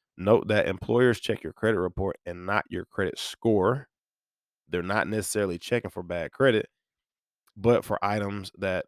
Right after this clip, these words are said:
could affect your job performance. Okay, so I, uh, retract as far as them checking your credit score,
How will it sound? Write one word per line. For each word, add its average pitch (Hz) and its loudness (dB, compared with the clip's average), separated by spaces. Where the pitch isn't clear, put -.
could 92 -8
affect 90 -8
your 87 -8
job 78 -8
performance. 69 -12
Okay, 82 -6
so - -2
I, 104 2
uh, 87 -2
retract 101 0
as 95 -8
far 98 0
as 92 -4
them 90 -10
checking 90 -8
your 80 -10
credit 147 2
score, - -4